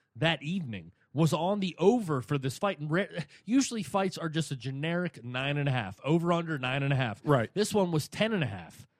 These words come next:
Speaker 1: And
Speaker 2: That's because Lomachenko's not a finisher. He's never been one.
Speaker 1: Right. But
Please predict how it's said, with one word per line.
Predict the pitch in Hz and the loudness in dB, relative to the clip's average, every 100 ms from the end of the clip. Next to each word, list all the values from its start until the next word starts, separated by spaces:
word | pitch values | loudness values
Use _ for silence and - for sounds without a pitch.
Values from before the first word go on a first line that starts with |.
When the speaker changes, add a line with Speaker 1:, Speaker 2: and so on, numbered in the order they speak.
| _ _ _ _ | _ _ _ _
Speaker 1:
And | 180 185 | 2 2
Speaker 2:
That's | 254 | 2
because | 254 254 | 0 2
Lomachenko's | 233 262 254 262 277 247 226 | 6 6 6 2 2 2 2
not | 247 240 | 0 -2
a | |
finisher. | - 302 262 90 - | 0 0 0 -4 -4
He's | 151 180 | -2 2
never | 233 233 | 4 6
been | 208 254 | 8 8
one. | 117 - 131 | 6 0 -4
Speaker 1:
Right. | 123 131 107 _ _ _ - 123 | 0 2 0 _ _ _ -16 2
But | 160 147 | 4 4